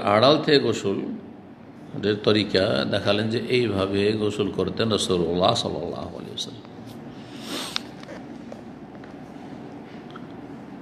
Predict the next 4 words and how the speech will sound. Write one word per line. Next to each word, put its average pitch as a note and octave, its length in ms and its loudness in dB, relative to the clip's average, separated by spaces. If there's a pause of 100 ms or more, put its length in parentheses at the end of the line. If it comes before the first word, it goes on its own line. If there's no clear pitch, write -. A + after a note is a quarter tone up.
(840)
দুশো B2 380 8
বাউন্ন A2+ 360 8 (100)
নম্বর A#2 280 4
হাদিস, F#2+ 540 0